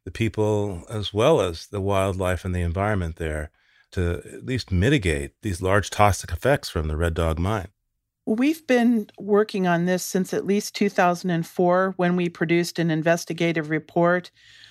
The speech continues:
Speaker 2: about the contamination from the Red Dog mine.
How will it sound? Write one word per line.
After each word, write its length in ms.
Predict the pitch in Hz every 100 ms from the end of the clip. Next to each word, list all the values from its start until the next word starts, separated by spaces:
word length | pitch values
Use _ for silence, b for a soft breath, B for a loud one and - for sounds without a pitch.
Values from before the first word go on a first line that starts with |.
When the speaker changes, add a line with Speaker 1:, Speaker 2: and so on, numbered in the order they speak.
| B B
Speaker 2:
about 320 | 180 170 160
the 80 | 175
contamination 880 | 185 170 165 160 160 165 165 170 165
from 480 | - 160 156 156 156 _
the 100 | 170
Red 260 | 165 175 165
Dog 320 | 170 156 156
mine. 440 | 160 160 165 170